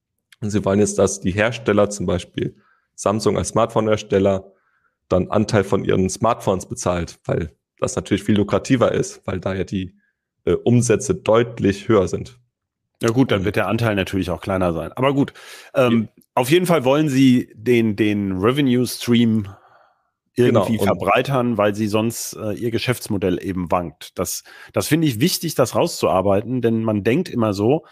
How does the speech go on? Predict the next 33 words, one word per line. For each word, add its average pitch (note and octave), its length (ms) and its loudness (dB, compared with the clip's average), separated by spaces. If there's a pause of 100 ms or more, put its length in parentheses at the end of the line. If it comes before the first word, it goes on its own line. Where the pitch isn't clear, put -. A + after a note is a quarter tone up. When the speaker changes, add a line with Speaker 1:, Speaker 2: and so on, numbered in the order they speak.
(220)
Speaker 2:
es G#2 120 -8
gibt - 180 -4
ja C3+ 80 4
viele, D#3+ 580 0 (480)
die A2+ 80 -2
glauben, C#3 680 0
dass A#2+ 200 0
jetzt B2 220 -2
x A#2 140 -6
sechsundachtzig B2 1080 -4 (100)
so G#2 500 2 (220)
mehr A2 200 0
oder A#2 140 2
weniger A2+ 280 2
von G#2 180 -4
ARM G#2 300 -2
erstmal G#2 320 -4
gefressen G2+ 460 -4
wird G#2 200 0
oder G2 220 -2
vielleicht G2 340 -2
auch G#2 100 -4
von G2 180 -6
risk F#2 260 -4
five. A#2 400 -2 (380)
Aber G#2+ 120 -2
ich G2+ 120 -2
finde, C3 200 2
gerade B2+ 400 0
dieser C#3 420 0
Fall C3+ 420 0
zeigt - 360 -4
so G2 300 0